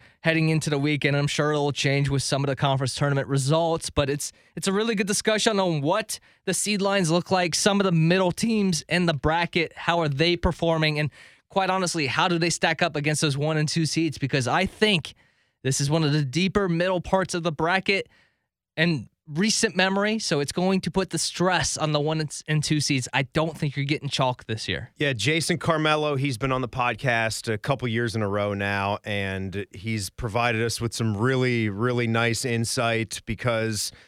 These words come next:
Speaker 2: you know, this is the time to do it. Selection Sunday coming up. You gotta have, you gotta have a bracketologist on. You s-, you just gotta do it. I love this stuff, and you could say what you will about having it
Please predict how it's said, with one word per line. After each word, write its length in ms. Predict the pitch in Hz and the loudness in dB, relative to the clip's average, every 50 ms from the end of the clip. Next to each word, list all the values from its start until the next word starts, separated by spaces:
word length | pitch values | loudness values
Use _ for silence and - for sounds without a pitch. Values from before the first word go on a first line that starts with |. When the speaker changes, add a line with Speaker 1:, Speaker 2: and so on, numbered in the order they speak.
| _ _ _ _ _ _ - | _ _ _ _ _ _ -6
Speaker 2:
you 60 | 113 | -4
know, 40 | 110 | -2
this 140 | 95 143 135 | -2 -2 -2
is 80 | - 120 | -2 -4
the 80 | 131 | -2
time 260 | - 170 160 160 160 | 0 2 2 2 2
to 60 | 151 131 | 0 0
do 240 | 107 220 240 269 | 0 0 0 0
it. 140 | 269 254 - | -2 -4 -6
Selection 520 | - - - 151 160 165 160 - 165 147 - | -6 -4 -2 0 0 0 0 -2 -2 -4 -2
Sunday 480 | - - 214 233 233 220 220 220 214 | 0 2 2 2 2 0 0 0 -2
coming 340 | - - 226 220 220 220 220 | -2 -2 0 0 0 0 0
up. 300 | 220 214 214 214 214 - - - - | 0 0 0 -2 -4 -10 -16 -14 -10
You 100 | - 139 | -6 -2
gotta 260 | 127 180 208 233 240 | 0 0 2 2 2
have, 240 | 202 202 208 196 175 | 2 2 2 0 0
you 100 | 190 220 | -2 -2
gotta 200 | 269 269 262 226 | 0 0 2 2
have 140 | 202 190 156 | 0 0 -2
a 40 | 139 | -2
bracketologist 800 | 120 143 131 127 - - - 120 110 110 104 92 98 - - 101 | 0 0 0 0 -2 -2 -2 0 0 0 -2 -4 -6 -6 -4 -4
on. 220 | 92 92 92 95 - _ | -4 -4 -6 -8 -10 _
You 60 | - | -14
s-, 160 | 143 - - - | -14 -14 -12 -14
you 60 | 156 | -14
just 100 | 139 - | -6 -2
gotta 200 | 175 139 104 101 | -2 -2 -2 -2
do 200 | 87 110 98 87 | -4 -4 -4 -4
it. 120 | 85 - _ _ _ _ _ _ | -6 -8 _ _ _ _ _ _
I 100 | - 143 | -4 -2
love 280 | 143 135 139 139 117 110 | 0 0 0 -2 -2 -2
this 140 | 131 123 - | -2 -2 -2
stuff, 420 | - - 139 127 123 120 - - - - _ _ _ _ - | -2 -2 0 0 0 -2 -4 -10 -20 -20 _ _ _ _ -4
and 500 | 135 135 127 127 123 120 117 110 123 104 - _ _ _ _ _ _ _ - | 0 2 2 2 2 0 0 -2 -4 -6 -8 _ _ _ _ _ _ _ -6
you 80 | 147 151 | -4 -2
could 140 | - 156 - | -2 -2 -2
say 160 | - 175 156 | 0 0 0
what 160 | 147 143 - | 0 0 -2
you 80 | 139 131 | -2 0
will 140 | 139 139 139 | 0 0 0
about 180 | 123 135 127 | 0 -2 0
having 300 | 120 131 143 139 127 135 | 0 0 0 2 0 0
it 100 | 131 123 | -2 -2